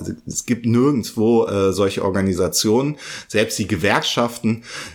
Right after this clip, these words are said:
diejenigen, die da mal bei so Organizing-Sachen, äh, mal reingefühlt haben oder mal reingeschnuppert haben, wissen, selbst die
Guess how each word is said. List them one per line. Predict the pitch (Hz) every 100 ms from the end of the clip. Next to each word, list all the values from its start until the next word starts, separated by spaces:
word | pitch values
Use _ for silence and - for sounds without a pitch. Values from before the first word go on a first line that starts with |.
| -
diejenigen, | 82 104 120 120 113
die | 104 101
da | 101 98
mal | 98 95 95 95 - - _
bei | 107 101 104
so | 95 92
Organizing-Sachen, | 110 120 113 104 107 104 104 101 101 95 104 - 104 101 101
äh, | 101 98 95 95
mal | 92 92
reingefühlt | 90 104 127 117 120 110 -
haben | 107 104 101
oder | 101 95 90
mal | 90 87
reingeschnuppert | 98 107 - 104 101 101
haben, | 92 92
wissen, | 95 95 - - - -
selbst | - 82 - 78 -
die | 90 - 95